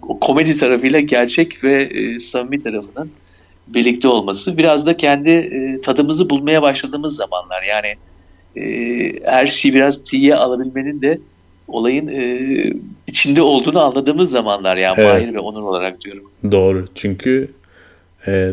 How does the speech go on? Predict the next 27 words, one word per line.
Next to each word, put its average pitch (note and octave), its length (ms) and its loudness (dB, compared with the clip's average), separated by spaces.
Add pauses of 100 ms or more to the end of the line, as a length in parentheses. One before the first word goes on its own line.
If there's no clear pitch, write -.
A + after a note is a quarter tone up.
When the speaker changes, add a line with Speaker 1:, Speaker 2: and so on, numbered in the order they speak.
(120)
Speaker 2:
tam G#2+ 300 0
yani G2 240 -2
konukların G#2 580 -2
geldiği G2+ 360 -2
zamanlar G#2 460 -4
aslında G#2 680 -4 (460)
konuk A2+ 340 0
almanın G#2 420 0
sadece G#2 580 -2
bir - 80 -10
konuyu G2+ 420 -4
konuşmak G2+ 580 -10
ya F#2+ 80 -8
da F#2+ 60 -6
işte, F#2+ 300 -8
"Efendim G2+ 680 -8
Ali G#2+ 200 -8
Bey F2+ 140 -6
siz - 560 -14
şuralarda G#2 520 -6
çalıştınız, F#2+ 600 -10
bize G2 240 -8
bahsedin, F#2+ 500 -10
ne F#2+ 40 -8
yaptınız?" F#2+ 560 -12
demek G2 400 -8
değil. A2+ 260 -6